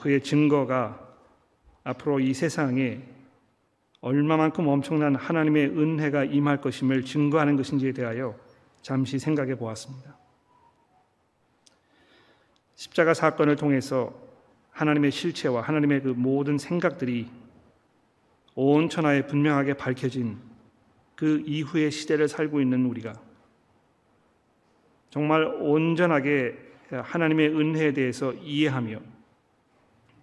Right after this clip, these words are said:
그 이해를 통해서 참 만족과 감사와 기쁨 가운데 살아가고 있는지 우리가 다시 한번 돌아보게 됩니다.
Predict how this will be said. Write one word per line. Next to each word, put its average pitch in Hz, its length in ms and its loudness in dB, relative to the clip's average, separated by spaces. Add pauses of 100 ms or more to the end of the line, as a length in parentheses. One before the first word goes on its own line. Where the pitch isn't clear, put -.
그 147 220 0
이해를 151 420 -2
통해서 131 560 -4 (640)
참 - 220 -4
만족과 135 760 -2 (260)
감사와 143 680 -4 (520)
기쁨 143 340 -6
가운데 139 300 0
살아가고 156 440 -2
있는지 120 640 -4 (500)
우리가 123 160 -6
다시 123 280 -8
한번 131 280 -2
돌아보게 123 540 -6
됩니다. 113 420 -10